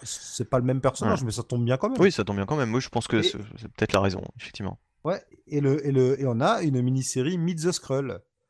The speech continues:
Speaker 1: Oh bah tiens, ça tombe bien aussi,
Speaker 2: Ah
Speaker 1: dis
Speaker 2: bah
Speaker 1: donc.
Speaker 2: tu vois, j'avais même pas fait le rapprochement.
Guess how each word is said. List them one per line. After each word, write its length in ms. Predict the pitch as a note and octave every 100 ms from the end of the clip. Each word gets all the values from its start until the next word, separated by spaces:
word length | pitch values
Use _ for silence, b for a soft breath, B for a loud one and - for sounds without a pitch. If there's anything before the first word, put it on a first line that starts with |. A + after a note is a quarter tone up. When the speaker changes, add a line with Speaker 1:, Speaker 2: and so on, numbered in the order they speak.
| _
Speaker 1:
Oh 60 | F3
bah 140 | D#3
tiens, 160 | D3+ F3+
ça 120 | D#3
tombe 200 | C#3 C3+
bien 100 | A#2
aussi, 180 | D#3 -
Speaker 2:
Ah 60 | C4+
Speaker 1:
dis 20 |
Speaker 2:
bah 60 | D#3+
Speaker 1:
donc. 80 | D#3+
Speaker 2:
tu 80 | F#3
vois, 80 | G3
j'avais 180 | E3
même 160 | D3 D#3+
pas 120 | F3
fait 100 | E3+
le 80 | E3
rapprochement. 380 | C#3+ D#3 -